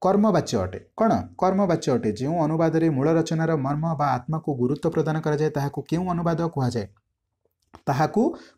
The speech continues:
ମର୍ମାନୁବାଦ କୁହାଯାଏ। ତାହାକୁ ମର୍ମାନୁବାଦ କୁହାଯାଏ। ପରବର୍ତ୍ତୀ କ୍ୱେଶ୍ଚିନ୍, ଅନୁବାଦ ଶବ୍ଦର ବ୍ୟୁତ୍ପତ୍ତି କ'ଣ ହେବ? ଅନୁବାଦ ଶବ୍ଦର ବ୍ୟୁତ୍ପତ୍ତି କ'ଣ ହେବ?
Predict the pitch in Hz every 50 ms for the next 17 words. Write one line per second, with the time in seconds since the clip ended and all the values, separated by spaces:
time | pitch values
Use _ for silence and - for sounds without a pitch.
0 | _ - 135 151 151 147 147 147 143 139 160 196 190 190 175 143 175 160 - 160
1 | 151 147 120 123 107 104 - 135 135 139 - 190 226 294 330 - - - _ _
2 | - 135 131 135 139 135 135 139 143 139 156 196 214 156 139 127 123 123 165 170
3 | 170 - 143 127 123 117 - 110 104 - 131 135 139 139 135 - 139 - 143 139
4 | - 151 143 135 123 120 131 143 156 151 - 151 - - 120 117 - 143 143 147
5 | 127 117 127 123 - - 156 151 151 - - 151 147 - 135 135 151 156 151 143
6 | 151 156 180 208 - - - - - - - - 123 131 143 165 165 170 165 165
7 | 170 165 165 160 135 135 175 170 165 139 117 220 - - - - - 170 170 -
8 | - - 165 170 - 147 156 165 160 160 160 175 190 233 247